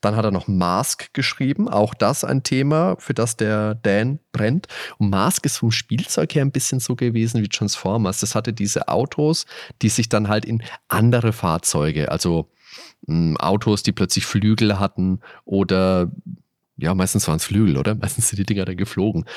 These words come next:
Oder die eine riesige Kanone hinten drin hatten. Total wild. Witzig, es gab von Playmobil vor einer Weile mal eine Serie, die hieß Top Agent. Und da haben mich einige der Fahrzeuge total an die alten Mask-Sachen erinnert. Also da gab's so eine Art Pickup,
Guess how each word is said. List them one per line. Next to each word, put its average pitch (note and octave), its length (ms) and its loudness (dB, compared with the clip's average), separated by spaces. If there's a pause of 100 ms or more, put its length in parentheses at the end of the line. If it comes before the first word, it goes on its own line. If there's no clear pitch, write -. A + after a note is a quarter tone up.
(120)
Oder - 180 0
die - 180 0
eine E2 120 -4
riesige A2+ 400 0
Kanone G2 560 0
hinten G2+ 380 0
drin F#2 300 -2
hatten. F2 340 -4 (360)
Total F#2 480 0
wild. A2 340 2 (800)
Witzig, A#2 360 0
es D3 160 -2
gab A2 200 0
von G#2 240 -2
Playmobil A2 560 0
vor G#2+ 160 -4
einer G#2+ 160 -2
Weile G#2 280 0
mal B2 200 -2
eine A#2 220 0
Serie, A#2+ 420 0
die A#2 120 -6
hieß G2+ 240 -2
Top - 260 -4
Agent. G2 560 -2 (840)
Und A#2+ 360 0
da G#2+ 140 4
haben A3+ 200 0
mich - 240 -2
einige F3 600 2
der C3+ 180 0
Fahrzeuge B2+ 760 -2
total C3+ 500 -2
an B2+ 120 -2
die A#2+ 120 -2
alten A2+ 340 -2
Mask-Sachen - 720 -4
erinnert. F2 360 -4
Also - 200 -4
da F#2 100 0
gab's G2 320 -2
so - 80 0
eine G2 220 0
Art E2+ 320 -2
Pickup, - 500 -2